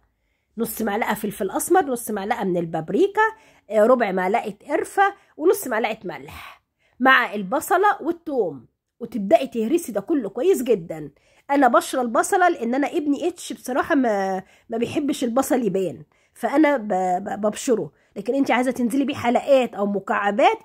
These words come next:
انزلي يعني عادي، ما، ما فيهاش مشكلة. بس اهم حاجة ان انت تدعكي البصلة بالثوم بالتوابل كويس جدًا جدًا جدًا.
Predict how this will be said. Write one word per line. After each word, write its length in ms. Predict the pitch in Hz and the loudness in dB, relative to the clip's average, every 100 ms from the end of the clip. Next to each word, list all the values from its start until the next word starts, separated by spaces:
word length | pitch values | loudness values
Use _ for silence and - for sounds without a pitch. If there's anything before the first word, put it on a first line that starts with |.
| - | -4
انزلي 440 | 233 220 220 165 | -2 -2 -6 -6
يعني 300 | 160 156 170 | -8 -10 -12
عادي، 380 | 170 226 196 185 | -4 0 0 0
ما، 200 | 160 156 | -8 -10
ما 120 | 180 | -12
فيهاش 260 | - 254 269 | -6 -6 -6
مشكلة. 480 | 220 - 254 190 - _ _ _ _ _ _ _ _ _ _ _ _ _ _ _ - | -8 -4 2 2 0 _ _ _ _ _ _ _ _ _ _ _ _ _ _ _ 2
بس 220 | 359 - | 4 4
اهم 320 | 285 339 370 | 4 4 2
حاجة 480 | - 359 440 403 - | 0 0 0 0 0
ان 140 | 233 | 0
انت 200 | 320 349 | 0 -2
تدعكي 500 | 277 226 220 320 - | -2 -2 0 -2 0
البصلة 420 | 233 277 330 220 | 0 0 2 0
بالثوم 440 | 190 190 - 359 262 | 0 -4 2 2 2
بالتوابل 640 | 202 - 226 233 392 370 | -4 -4 0 4 4 2
كويس 300 | - 277 277 | 2 0 0
جدًا 400 | 220 247 190 208 | -4 -4 -2 0
جدًا 460 | 214 180 262 247 254 | 0 0 -2 2 2
جدًا. 500 | 220 180 120 135 | 2 -2 -4 -14